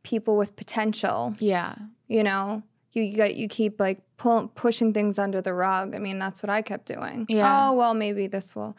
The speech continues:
Speaker 1: oh, he'll come around.
Speaker 2: Yeah.
Speaker 1: It will change."
Speaker 2: Yeah.
Speaker 1: No.
Speaker 2: It never changes. Yeah.
Speaker 1: You
Speaker 2: You have
Speaker 1: gotta
Speaker 2: to
Speaker 1: let go of people like that because you're just gonna waste your time.
Speaker 2: Yeah. You have to, y-, you have to accept people. We talk about this a lot where,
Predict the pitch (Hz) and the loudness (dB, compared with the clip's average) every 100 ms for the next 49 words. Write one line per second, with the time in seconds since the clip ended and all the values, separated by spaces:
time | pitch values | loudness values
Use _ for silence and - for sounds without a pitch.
0 | - 262 285 302 294 196 202 - - 226 | -6 -2 0 0 -2 -6 -8 -12 -14 -18
1 | - _ 233 214 202 302 233 226 185 233 | -20 _ 2 2 4 4 2 -2 -8 -8
2 | 247 - - _ - 226 196 - 247 254 | -12 -16 -20 _ 0 0 0 -2 0 2
3 | 240 233 214 190 202 - - - 214 214 | 2 2 2 -2 -8 -10 -10 -10 -8 -6
4 | - 208 220 247 247 240 233 233 247 240 | -2 2 4 4 6 4 4 2 2 0
5 | 208 208 202 196 196 196 208 208 208 208 | -6 -6 -4 -4 -4 -4 -6 -6 -8 -6
6 | 202 208 208 - 208 226 214 - - - | -6 -8 -10 -6 -6 -6 -10 -14 -16 -14
7 | - 233 220 - - - 311 277 220 214 | -12 -12 -14 -18 -20 -6 0 2 4 2
8 | - 254 240 208 - 220 220 220 - - | 0 -2 0 -2 -6 0 2 2 2 -2
9 | - - 285 277 - 208 214 214 214 214 | -2 -8 -4 -4 -2 -4 -4 -2 0 0
10 | 254 277 233 208 190 185 202 202 190 190 | -2 -4 -6 -4 -8 -8 -8 -6 0 0
11 | 185 196 185 | 0 -2 -4